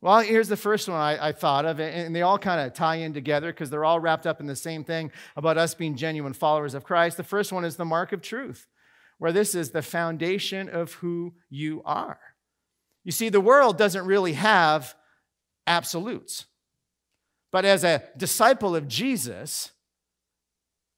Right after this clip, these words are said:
we do have absolutes. We have made the decision that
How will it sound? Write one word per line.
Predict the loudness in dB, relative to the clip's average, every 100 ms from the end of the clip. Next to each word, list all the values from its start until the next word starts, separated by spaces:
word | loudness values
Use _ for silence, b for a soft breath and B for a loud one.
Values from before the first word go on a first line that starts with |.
| _ -6
we | -6
do | -4 -2
have | -2 -2
absolutes. | -6 -10 -16 -16 -20 _ -18 -18 _ _ _ _ _ _ _ _ _ _ _ _ _ _ _ _ _ _ _
We | 0 0
have | 2
made | 2 0 0
the |
decision | -4 -4 -2 -2 -2 -4 0
that | 0 0